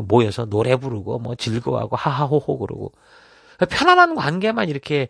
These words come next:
만들어서 정말 사람들은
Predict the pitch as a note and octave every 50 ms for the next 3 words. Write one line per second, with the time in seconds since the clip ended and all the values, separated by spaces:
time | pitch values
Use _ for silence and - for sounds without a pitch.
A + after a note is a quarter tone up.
0 | - - - - - - G#2+ G#2 F#2+ G#2+ A2+ G#2+ G#2 F#2+ F2 - C3 C3 A#2+ G#2+
1 | F2+ E2+ - _ _ _ - - - - - - D3+ F3 G#3 A3 G3 - A3+ D4
2 | C#4 A#3+ A#3 G#3+ G#3